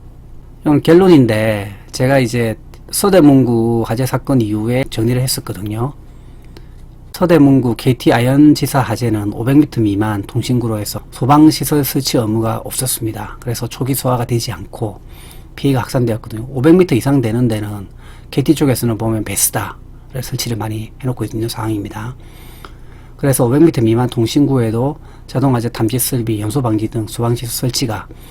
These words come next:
저는 필요하다고 해놨었거든요. 올해 십이월 십 일부터 사업용 전력이나 통신구 소방시설 설치도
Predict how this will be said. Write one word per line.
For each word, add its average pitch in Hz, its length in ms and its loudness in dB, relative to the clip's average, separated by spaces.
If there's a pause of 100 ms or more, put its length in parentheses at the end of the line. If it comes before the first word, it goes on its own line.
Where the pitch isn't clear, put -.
(140)
저는 120 280 -4
필요하다고 131 840 0 (320)
해놨었거든요. 113 540 -2 (1120)
올해 110 520 2
십이월 131 680 2
십 151 280 0
일부터 131 880 -2 (1500)
사업용 143 580 6
전력이나 113 640 -2 (100)
통신구 123 640 0
소방시설 123 540 -4
설치도 117 540 -6